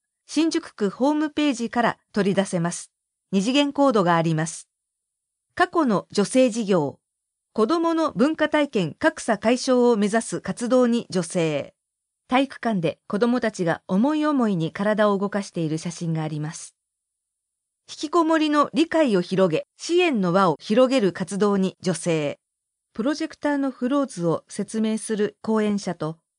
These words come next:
参加者たちの後ろ姿の写真があります。オンライン説明会、Zoomを開催。申請書の記載方法や必要書類等の説明会を、ウェブ会議ツール、Zoom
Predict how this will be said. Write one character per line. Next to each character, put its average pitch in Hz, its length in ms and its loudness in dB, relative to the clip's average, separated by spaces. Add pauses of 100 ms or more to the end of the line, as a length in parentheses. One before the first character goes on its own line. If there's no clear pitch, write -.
参 285 220 -4
加 294 100 -4
者 247 200 -6
た 180 100 -8
ち 165 160 -8
の 156 160 -4 (140)
後 196 200 -6
ろ 220 80 -4
姿 202 360 -6
の 160 100 -2
写 160 140 -8
真 160 240 -8
が 156 100 -8
あ 156 60 -6
り 151 120 -8
ま 156 120 -8
す。 - 220 -18 (1400)
オ 240 120 4
ン 349 100 0
ラ 339 120 4
イ 330 120 2
ン 320 100 -4
説 285 320 -2
明 269 180 2
会、 160 280 -4 (240)
Zoom 220 400 0 (160)
を 185 280 -2
開 185 160 -2
催。 170 340 -4 (840)
申 339 220 -2
請 349 220 2
書 339 160 0
の 233 120 4
記 - 100 -8
載 254 260 2
方 233 180 2
法 185 240 0
や 156 220 -2 (200)
必 - 240 -4
要 349 160 4
書 330 180 0
類 233 200 0
等 240 220 4
の 175 100 2
説 185 320 -2
明 240 140 2
会 160 260 -2
を、 - 140 -2 (260)
ウ 196 60 2
ェ 214 80 8
ブ 330 140 4
会 320 260 4
議 302 140 0
ツ 285 140 -4
ー 247 100 4
ル、 156 160 -2 (180)
Zoom 262 440 2